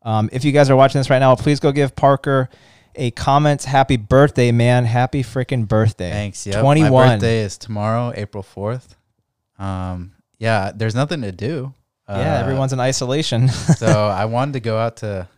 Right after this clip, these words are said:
Speaker 2: maybe, like, a bar or something. We actually had plans to go to Vegas, but
Speaker 1: Yeah.
Speaker 2: not anymore. So I'll, I guess I'll, I think I'm gonna do a canyon drive 'cause that's, like, about the only thing I can do.
Speaker 1: Well, I would like
Speaker 2: So
Speaker 1: to have everyone here go, go wish Parker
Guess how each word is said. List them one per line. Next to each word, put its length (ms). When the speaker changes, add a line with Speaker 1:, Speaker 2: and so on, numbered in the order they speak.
Speaker 2:
maybe, 260
like, 160
a 40
bar 320
or 40
something. 320
We 100
actually 240
had 140
plans 260
to 60
go 80
to 80
Vegas, 680
but 80
Speaker 1:
Yeah. 260
Speaker 2:
not 140
anymore. 500
So 260
I'll, 480
I 100
guess 220
I'll, 280
I 80
think 160
I'm 60
gonna 160
do 140
a 40
canyon 360
drive 380
'cause 160
that's, 480
like, 160
about 320
the 80
only 160
thing 160
I 100
can 280
do. 200
Speaker 1:
Well, 320
I 80
would 120
like 160
Speaker 2:
So 40
Speaker 1:
to 60
have 240
everyone 360
here 260
go, 160
go 160
wish 240
Parker 400